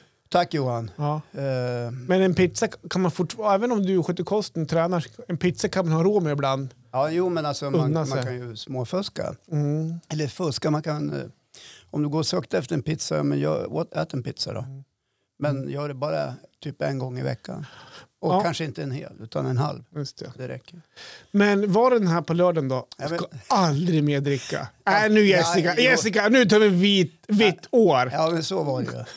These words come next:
Speaker 1: Alltså, och jag vaknade ju så här, åh, fy fan, tänkte jag. Alltså, det var tungt. Det var
Speaker 2: Ja,
Speaker 1: riktigt tungt.
Speaker 2: ja.
Speaker 1: Och jag tror att alla någon gång har upplevt det.
Speaker 2: Ja, men det är
Speaker 1: Ja,
Speaker 2: väl klart.
Speaker 1: nu ska, nu ska vi inte vara så P K här, utan,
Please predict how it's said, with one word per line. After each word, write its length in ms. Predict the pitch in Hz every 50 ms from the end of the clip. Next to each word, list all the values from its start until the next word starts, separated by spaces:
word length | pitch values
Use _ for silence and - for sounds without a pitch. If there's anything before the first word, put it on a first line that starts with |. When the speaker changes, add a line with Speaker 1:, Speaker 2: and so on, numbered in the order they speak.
| - -
Speaker 1:
Alltså, 300 | - - - 151 143 127 120 -
och 240 | - 156 143 135 - _ - 120
jag 200 | 123 147 156 151
vaknade 400 | 143 151 151 139 - - 180 180
ju 100 | 170 151
så 100 | 113 127
här, 140 | 135 131 - -
åh, 200 | - 139 123 - - - - -
fy 60 | -
fan, 440 | - - - - - - 127 - 139
tänkte 280 | - 123 117 113 - 131
jag. 140 | 131 120 113 _ _ - _ _ - - - - - - - - _ _ _ - - - - - - - - _ _ _ _ _ _ _ _ -
Alltså, 140 | 143 117 143 143
det 60 | 131
var 100 | 131 117
tungt. 320 | - - - - - - -
Det 80 | - 131
var 80 | 156
Speaker 2:
Ja, 60 | 175
Speaker 1:
riktigt 340 | 165 135 160 151 127 - -
tungt. 320 | - 143 143 127 123 - - -
Speaker 2:
ja. 180 | 127 131 147 - _ _ -
Speaker 1:
Och 140 | - 151
jag 80 | 143 120
tror 140 | - 160 143
att 180 | 208 - - _ _ _ - - - - _ _ _ _ _ _ -
alla 320 | 156 147 135 127 120 120
någon 200 | 120 117 117 120
gång 160 | 117 113 113
har 80 | 107 -
upplevt 380 | - - - - - - -
det. 80 | - - - - 123 _
Speaker 2:
Ja, 80 | - 135
men 20 |
det 60 | 139 139 _ _ - _ - 185
är 20 |
Speaker 1:
Ja, 60 | 226
Speaker 2:
väl 100 | - -
klart. 180 | - - 123 107 117
Speaker 1:
nu 60 | 147
ska, 20 | 147
nu 40 | 123
ska 80 | 135
vi 60 | 151 143
inte 140 | 120 123
vara 120 | 117 123 113
så 120 | 101 117 110 - _ _ _ - -
P 200 | 170 143 135 131 -
K 140 | - - 139
här, 180 | 117 110 127 117 107 110
utan, 480 | 117 - - 127 117 110 127 - 202